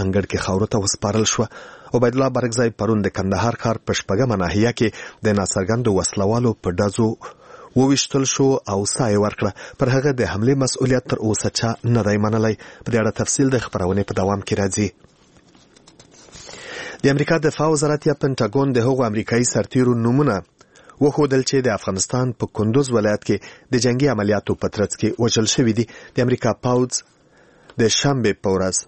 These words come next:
په دوو وژل شویو سرتیرو کې د یوه نوم جوزف پی کولټ او د بل یوه ویل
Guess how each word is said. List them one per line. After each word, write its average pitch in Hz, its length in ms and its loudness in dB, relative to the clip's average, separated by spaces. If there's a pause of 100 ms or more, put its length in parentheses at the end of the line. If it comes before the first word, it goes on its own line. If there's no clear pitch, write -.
(160)
په 113 80 2 (140)
دوو 127 400 2
وژل 98 260 2 (100)
شویو 117 320 2
سرتیرو 113 440 0
کې 107 100 0 (120)
د - 20 2 (160)
یوه 110 160 4 (100)
نوم 113 140 2 (160)
جوزف 120 420 0 (380)
پی 117 180 4 (140)
کولټ 156 260 2 (380)
او 104 160 2
د 98 180 0
بل 117 220 4
یوه 95 180 2 (300)
ویل 127 440 2